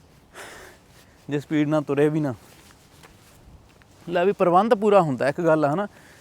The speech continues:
ਜਿਵੇਂ ਆਹ ਸੂਰਜ ਪਲੇਟਾਂ, ਸੂਰਜ ਪਲੇਟਾਂ ਲਾਈਆਂ ਹੋਈਆਂ ਹਰੇਕ ਜਗ੍ਹਾ 'ਤੇ ਲਾਈਟਿੰਗ ਵਾਸਤੇ, ਜਾਂ ਜਿਵੇਂ ਇੱਥੇ ਕੋਈ ਰਾਤ ਨੂੰ ਆਉਂਦਾ, ਹੈ ਨਾ, ਜਾਂ ਕੋਈ ਰਾਤ ਨੂੰ ਵੀ ਘੁੰਮਣ ਆਉਂਦੇ ਆ, ਤਾਂ ਐਨ ਹਰੇਕ ਚੀਜ਼ ਦਾ ਯਾਰ ਪੂਰਾ ਪ੍ਰਬੰਧ ਕੀਤਾ ਹੁੰਦਾ,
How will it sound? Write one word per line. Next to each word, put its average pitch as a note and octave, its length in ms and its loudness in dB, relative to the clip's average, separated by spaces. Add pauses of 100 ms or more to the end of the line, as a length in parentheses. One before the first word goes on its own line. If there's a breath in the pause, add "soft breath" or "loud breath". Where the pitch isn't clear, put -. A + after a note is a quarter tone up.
(160 soft breath)
ਜਿਵੇਂ D3+ 220 0
ਆਹ D#3 300 4 (960 soft breath)
ਸੂਰਜ E3+ 360 0
ਪਲੇਟਾਂ, D#3 420 2 (1400 soft breath)
ਸੂਰਜ E3+ 300 -2
ਪਲੇਟਾਂ E3+ 380 0
ਲਾਈਆਂ D#3 240 0
ਹੋਈਆਂ C3+ 300 -4 (1120 soft breath)
ਹਰੇਕ D3+ 240 4
ਜਗ੍ਹਾ D#3 240 2
'ਤੇ D3 100 0
ਲਾਈਟਿੰਗ C#3+ 420 0
ਵਾਸਤੇ, C3+ 280 0
ਜਾਂ C#3 220 2
ਜਿਵੇਂ C#3+ 200 -4
ਇੱਥੇ C#3+ 180 -6
ਕੋਈ C#3 140 -4
ਰਾਤ B2 260 0
ਨੂੰ D3 180 -4
ਆਉਂਦਾ, C3 200 -4
ਹੈ C3+ 80 -6
ਨਾ, D#3+ 160 -4
ਜਾਂ D#3 160 -2
ਕੋਈ C#3 160 -6
ਰਾਤ A#2+ 220 -4
ਨੂੰ C3+ 140 -6
ਵੀ D#3+ 60 -6
ਘੁੰਮਣ D3+ 240 -4
ਆਉਂਦੇ C3 220 -6
ਆ, C#3 40 -6 (480 soft breath)
ਤਾਂ C#3+ 180 -4 (880 loud breath)
ਐਨ C4 140 0
ਹਰੇਕ A#3+ 360 4
ਚੀਜ਼ A#3+ 160 2
ਦਾ A#3+ 60 6
ਯਾਰ A#3 120 4
ਪੂਰਾ A3+ 280 4
ਪ੍ਰਬੰਧ A3 340 4
ਕੀਤਾ G3 280 0
ਹੁੰਦਾ, B2+ 260 -10